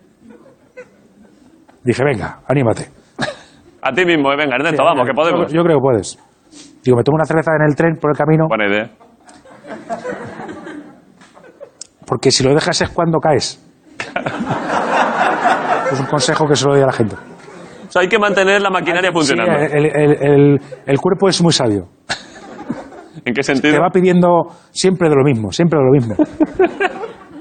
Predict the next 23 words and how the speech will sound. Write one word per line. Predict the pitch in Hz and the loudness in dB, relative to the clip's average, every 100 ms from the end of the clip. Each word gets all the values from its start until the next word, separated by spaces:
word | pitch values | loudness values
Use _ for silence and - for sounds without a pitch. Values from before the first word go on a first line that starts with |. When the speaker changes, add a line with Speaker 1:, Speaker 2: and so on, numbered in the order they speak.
| - - | -20 -10
Speaker 1:
Si | - 156 | -2 2
un | |
momento | 175 180 185 | 2 2 0
le | |
cortas, | 170 170 170 - - | 2 0 0 -2 0
eh, | 160 160 156 156 151 - - - | 2 4 4 4 2 -2 -14 -2
el | 139 | 2
grifo, | 170 175 190 180 | 2 2 0 0
ahí | 131 156 | 2 4
es | 151 | 4
cuando | 151 143 | 2 2
ya | 139 135 139 - | 4 4 0 -2
te | 117 | 2
hundes. | 160 170 87 | 2 2 0
Speaker 2:
Se | 131 | -2
viene | 127 143 | 0 2
abajo, | 143 139 107 | 2 2 -2
¿no? | 107 | -2
Speaker 1:
Se | |
viene | 120 123 | 0 2
abajo. | 107 - - _ | 0 -6 -20 _
Entonces | - 127 110 | -2 0 0
digo, | 95 | -2